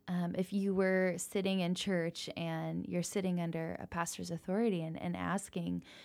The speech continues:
you know, "Would you be willing to do a fasting?" Um, and what would that practice look like? What are some of the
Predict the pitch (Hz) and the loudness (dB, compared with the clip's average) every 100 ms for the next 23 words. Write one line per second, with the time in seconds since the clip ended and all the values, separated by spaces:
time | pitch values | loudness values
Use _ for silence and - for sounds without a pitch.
0 | - - - _ _ - 190 170 165 - | -20 -20 -20 _ _ -2 0 0 -2 -2
1 | 175 196 202 185 180 165 160 165 - 170 | 2 4 4 0 0 0 0 -2 -4 -4
2 | 165 160 - 170 - 175 123 - - 170 | -4 -4 -2 -4 -4 -6 -6 -6 -6 -4
3 | 175 175 156 - 170 170 180 185 - _ | -2 -6 -8 -8 -6 -4 -4 -6 -10 _
4 | - 185 180 180 180 175 170 - 160 - | 0 2 4 2 0 0 -4 -6 -10 -8
5 | 175 - 180 165 - - - - - 208 | -6 -4 -4 -4 -8 -10 -18 -20 0 4
6 | 247 277 - 262 262 214 175 170 | 6 6 6 6 8 6 6 4